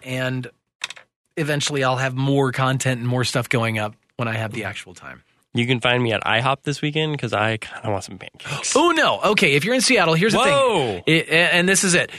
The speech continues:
Speaker 1: If you're in Seattle and you want some pancakes that are just amazing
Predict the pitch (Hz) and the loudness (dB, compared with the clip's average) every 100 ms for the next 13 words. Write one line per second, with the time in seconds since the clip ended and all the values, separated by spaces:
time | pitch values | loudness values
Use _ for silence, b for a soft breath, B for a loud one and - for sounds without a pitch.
0 | B 147 151 214 269 285 220 240 160 135 | B 0 2 2 4 4 4 4 4 4
1 | 147 165 - 143 139 147 208 233 208 208 | 2 0 -2 2 2 4 2 2 4 4
2 | 175 165 143 143 143 139 135 143 135 - | 2 2 0 2 2 2 2 2 2 -4
3 | - 151 156 277 349 370 247 220 220 | -4 0 0 0 2 2 2 2 0